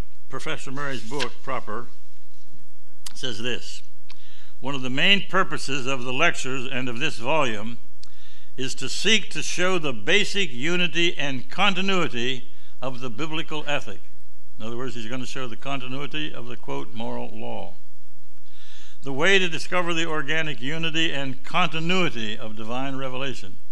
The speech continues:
That's his concern, continuity. Murray's thesis is both simple and also clear. The Bible teaches total continuity in the area of ethics and morality.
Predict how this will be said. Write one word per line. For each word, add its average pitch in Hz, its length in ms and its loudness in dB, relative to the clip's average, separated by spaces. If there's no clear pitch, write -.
That's 117 240 0
his 131 160 0
concern, 120 580 0
continuity. 113 640 0
Murray's 180 340 2
thesis 170 480 0
is 143 160 0
both 139 240 0
simple 180 560 0
and 143 240 0
also 147 360 0
clear. 139 420 0
The 117 100 0
Bible 156 380 2
teaches 151 460 0
total 180 360 0
continuity 165 800 0
in 131 120 -2
the 127 120 -2
area 151 360 -2
of 131 160 -2
ethics 135 400 -2
and 127 100 -2
morality. 113 600 -2